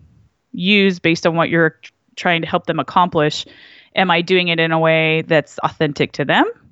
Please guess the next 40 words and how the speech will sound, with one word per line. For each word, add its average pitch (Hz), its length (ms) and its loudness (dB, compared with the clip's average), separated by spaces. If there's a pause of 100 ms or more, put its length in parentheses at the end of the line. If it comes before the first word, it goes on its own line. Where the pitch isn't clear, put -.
(140)
Or 175 160 4
am 170 160 2
I 165 100 2
doing 170 240 0
it 160 160 -2
in 180 80 -4
a 170 60 0
way 160 220 2
that's 156 180 0
authentic 160 420 -2
to 165 120 0
the 147 100 0
culture 151 440 0
that 139 200 -2
they 139 100 0
can 139 160 -4
grow 139 200 2
within 131 240 2
the 117 80 2
culture 135 360 0
versus 135 420 0
them 135 340 0 (420)
being 151 220 2
themselves? - 640 -4 (600)
So 139 460 -2 (480)
I 170 80 0
think 214 220 -8
that's 202 180 -4
a 165 40 -8
good 156 140 -10
topic. - 380 -14
I 156 80 -2
like 117 240 -4
it. - 220 -8
'Cause 180 220 -6
being 285 340 2
weird, 202 540 0
I, 147 200 -6 (600)
be 165 140 -6
weird. 139 340 -6